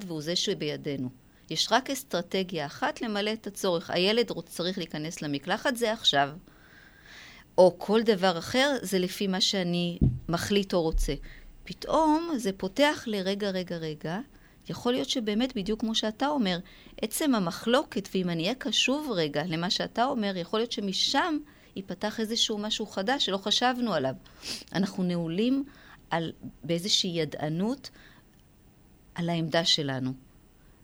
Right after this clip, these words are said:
וזה בכל דבר. אז המקום הזה של ההתחלה של רגע לעצור ולהבין שמשם יכול להתחיל משהו, אני חושבת שזה חשוב. אולי ת-,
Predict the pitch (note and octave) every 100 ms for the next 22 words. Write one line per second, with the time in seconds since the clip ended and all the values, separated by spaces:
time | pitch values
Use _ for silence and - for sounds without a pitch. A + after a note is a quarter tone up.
0 | - - E3+ E3+ F#3 F3 F#3+ - G#3 G3
1 | F#3 D#3+ F#3 E3 D3 - - - D#3+ D#3
2 | D3+ - A#3+ B3+ A3+ G3+ - F3 E3 D3+
3 | D3 D#3+ - - D#3 F3 G#3+ - A#3 G3+
4 | - - - F#3+ G#3+ G3 E3+ - G3 F#3+
5 | F#3+ D#3+ D3+ F#3 - F3+ D3+ - G3 G#3
6 | F3+ F#3 F3+ D#3+ - A3 B3+ A#3+ E3 -
7 | F3 G#3 - - - - - - E3 E3+
8 | E3 D#3+ E3 D#3 - D3+ - E3 D#3 -
9 | - - - - - D#3+ F3+ - - -
10 | -